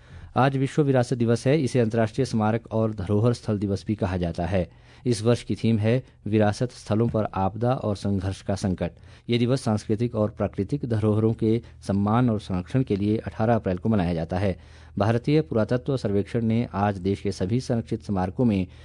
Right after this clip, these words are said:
निःशुल्क प्रवेश देने की घोषणा की है। इस पहल का उद्देश्य लोगों को देश की समृद्ध सांस्कृतिक विरासत के प्रति जागरूक और प्रेरित करना है। तकनीकी विश्वविद्यालय हमीरपुर ने संयुक्त प्रवेश परीक्षा के लिए ऑनलाइन आवेदन की तिथि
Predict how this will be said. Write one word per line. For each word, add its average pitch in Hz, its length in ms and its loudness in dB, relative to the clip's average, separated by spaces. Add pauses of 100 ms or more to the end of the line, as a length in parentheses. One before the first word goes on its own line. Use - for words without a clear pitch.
(200)
निःशुल्क 135 300 2
प्रवेश 104 460 2
देने 101 220 2
की 120 140 -6
घोषणा 98 360 -2
की 92 200 -2
है। 98 220 0 (340)
इस 120 140 2
पहल 135 220 0
का 139 120 0
उद्देश्य 123 380 2
लोगों 110 300 2
को 123 220 0
देश 107 220 2
की 110 160 0
समृद्ध 107 380 0
सांस्कृतिक 98 520 -4
विरासत 95 380 -2
के 104 100 -2
प्रति 110 360 0
जागरूक 104 560 0
और 92 280 -4 (120)
प्रेरित 92 300 -2
करना 90 260 -6
है। 92 280 -6 (680)
तकनीकी 147 400 2
विश्वविद्यालय 156 640 2
हमीरपुर 131 420 0
ने 147 140 4
संयुक्त 131 340 0
प्रवेश 127 280 2
परीक्षा 113 380 0
के 139 280 2
लिए 127 240 2
ऑनलाइन 117 440 2
आवेदन 110 360 2
की 107 140 -4
तिथि - 380 -2